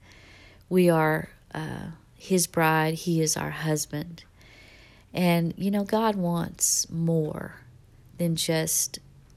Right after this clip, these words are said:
a casual conversation with us. If you go out on a date, uh, and for coffee, you know, it, it won't be an intimate meeting. It will be a casual, uh,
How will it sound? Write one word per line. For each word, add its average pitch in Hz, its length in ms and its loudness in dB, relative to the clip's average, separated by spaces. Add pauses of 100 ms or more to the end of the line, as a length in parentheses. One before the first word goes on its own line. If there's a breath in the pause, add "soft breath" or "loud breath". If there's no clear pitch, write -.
(120)
a 147 100 -10
casual 160 520 -2
conversation 147 960 -4
with 151 180 -10
us. - 480 -8 (840 loud breath)
If - 480 -6
you 175 200 -4
go 175 260 8
out 165 400 4
on 170 140 0
a 165 100 2
date, 160 680 0 (720 loud breath)
uh, 156 320 -4 (160)
and 147 180 -2
for - 140 -2
coffee, 160 500 2
you 160 160 -2
know, 151 240 -4
it, - 240 -2 (140)
it 180 160 2
won't 165 480 -2
be 160 500 -4 (480 soft breath)
an 170 100 -2
intimate 180 540 2
meeting. 151 340 -4
It - 140 -4
will 147 140 -4
be 151 180 -4
a 143 100 -2
casual, 165 840 -2 (500)
uh, - 140 -6